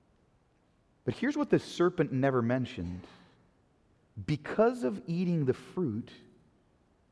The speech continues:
they will no longer be with God. Do you see that? There is this crushing reality of sin.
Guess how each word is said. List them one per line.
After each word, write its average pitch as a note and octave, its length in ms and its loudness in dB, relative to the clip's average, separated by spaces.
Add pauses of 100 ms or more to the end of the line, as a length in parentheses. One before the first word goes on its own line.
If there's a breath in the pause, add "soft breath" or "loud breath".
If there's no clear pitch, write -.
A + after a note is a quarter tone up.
(400)
they D3+ 120 8
will D#3 160 6
no D3 160 8
longer D3 400 6
be B2 220 -2
with C#3 580 2 (240)
God. E2+ 240 -4 (1200)
Do C#3+ 60 -4
you C#3 40 -2
see G3+ 160 -2
that? A#3 180 -2 (1500 soft breath)
There A3+ 160 12
is G3 80 8
this F3 160 2
crushing C4+ 920 6
reality F#3+ 800 12
of D#3 260 8
sin. G2 800 -2